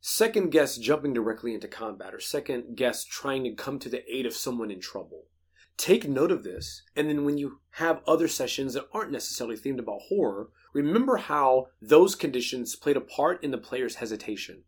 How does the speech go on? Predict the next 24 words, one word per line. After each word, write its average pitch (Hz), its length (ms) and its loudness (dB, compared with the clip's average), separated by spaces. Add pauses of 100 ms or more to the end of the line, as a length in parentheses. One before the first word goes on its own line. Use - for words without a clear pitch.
(140)
or, 143 420 6 (200)
even 135 300 -2
more 160 200 0
so, 104 340 -2 (200)
played 180 200 4
a 180 40 2
part 170 520 -2
in 139 80 0
their 127 120 0
willingness 131 500 0
to - 80 -16
help. - 380 -10 (380)
You 147 140 4
might 175 240 0
find 170 180 0
that 156 80 -2
there's 131 160 -2
ways 135 280 -2
to 131 100 -8
motivate 135 420 -2
players 131 500 -4 (280)
to 135 80 -4
do 147 320 -2
things 180 580 2